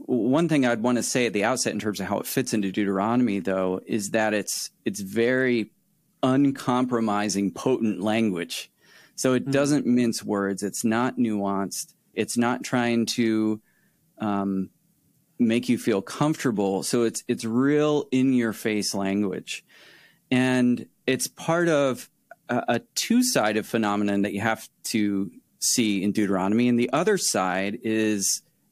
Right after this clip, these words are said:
Speaker 1: total uncompromising loyalty to Yahweh. And so Deuteronomy six really expresses that with the Shema and so on. Um, uh, "Hear, O Israel, Lord our God, the Lord is one.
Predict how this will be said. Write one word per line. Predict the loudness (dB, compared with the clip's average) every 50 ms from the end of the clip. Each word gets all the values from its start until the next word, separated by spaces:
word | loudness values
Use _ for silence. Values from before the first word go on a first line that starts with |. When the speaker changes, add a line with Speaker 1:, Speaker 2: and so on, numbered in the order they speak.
| -20 _ -10
Speaker 1:
total | -8 -2 0 2 2 4 2 2 2 2 4 2 2 0 -2 -6 _ _ -2
uncompromising | 0 2 2 2 0 0 -2 0 0 0 0 0 0 0 0 0 0 -2 -2 -2 -2 0 0 0 0 0 -2 -4 -8 _ _ _ -8
loyalty | -2 0 2 2 2 2 0 -2 -4 -4 -4 -4 -4
to | -4 -6 -6
Yahweh. | -4 -2 -2 -2 -2 -4 -6 -8 -12 -12 -14 _ _ _ _ _ _ -20 -20 _ _ _ _ _ -2
And | -2 -2 2
so | 2 0 2
Deuteronomy | 2 2 2 2 2 2 2 0 0
six | 0 -2 0 0 2 2 0 0 -2 -2
really | 0 0 0 0
expresses | 0 -2 -4 -2 -2 -2 -2 -2 -4 -4 -4 -2
that | -2 0 0 0 0 -2 -4 -6
with | -8 -8 -8 -8 -8 -8
the | -8 -6
Shema | -4 -2 -2 0 0 0 0 0 0 0 -2 -2 -4 -8 -8
and | -4 -4 -2 -2
so | -2 -2 -2 -2
on. | -2 -2 0 0 -2 -2 -4 _ _ _ _ _ _ _ -6
Um, | -4 -2 -2 -2 0 -2 -2 -4 -6 -10
uh, | -12 -12 -12
"Hear, | -4 -2 0 2 2
O | 2 0
Israel, | 0 0 -2 -2
Lord | 0 0 0 0
our | -2 -2 -4
God, | -2 -2 -2 -2 -2
the | -2
Lord | -2 -2 -4
is | -4 -6 -4
one. | -2 0 2 2 2 2 2 0 -2